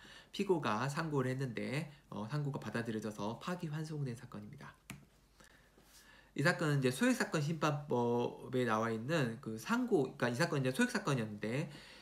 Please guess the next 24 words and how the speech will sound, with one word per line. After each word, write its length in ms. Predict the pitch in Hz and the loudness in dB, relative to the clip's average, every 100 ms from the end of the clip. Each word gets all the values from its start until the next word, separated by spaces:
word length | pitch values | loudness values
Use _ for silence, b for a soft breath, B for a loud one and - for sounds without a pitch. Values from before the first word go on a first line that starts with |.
| B - | B -10
그 440 | - 113 117 117 | -4 -2 -2 -2
대법원, 500 | 135 131 170 160 147 | 0 4 6 8 6
소액사건은, 920 | 143 247 254 - 139 127 139 156 139 - | 6 2 2 0 2 4 2 2 -2 -6
어, 360 | 113 113 131 - | -4 -2 -4 0
기본적으로는 640 | 143 190 175 147 139 139 | 4 6 6 4 4 2
상고가 420 | 175 214 180 110 | 2 4 4 4
안 120 | 98 | 4
됩니다. 400 | 120 113 - 85 b b b b | 0 -4 -6 -10 b b b b
그러니까 180 | - - | -12 -4
대법원은 380 | 120 156 139 127 | 6 8 8 4
판단을 320 | - 180 151 | 0 -4 -4
받을 200 | 143 131 | 0 -2
수가 200 | 131 - | -2 -8
없죠. 540 | 98 - 107 127 147 143 107 110 | -8 -2 0 0 -2 -4 -6 -2
이 100 | 143 | -2
심에서 300 | 147 127 139 | 0 -2 -2
끝납니다. 560 | 202 196 151 107 101 - | 0 0 0 -2 -6 -8
그런데 540 | 110 107 123 170 175 B B B B - | -10 -4 0 0 -2 B B B B -2
대법원 460 | 127 180 175 156 | 4 6 4 2
판례와 440 | - 202 196 170 156 | 2 2 4 2 0
상반되는 560 | 226 233 247 196 151 | 2 6 6 6 4
경우 420 | 139 104 104 101 - b b - | 2 0 0 -2 -6 b b 0
또는 460 | 175 170 151 180 - B B B | 2 4 4 4 -2 B B B
법률인, 720 | - 131 151 165 156 147 143 | -2 2 4 2 2 0 -2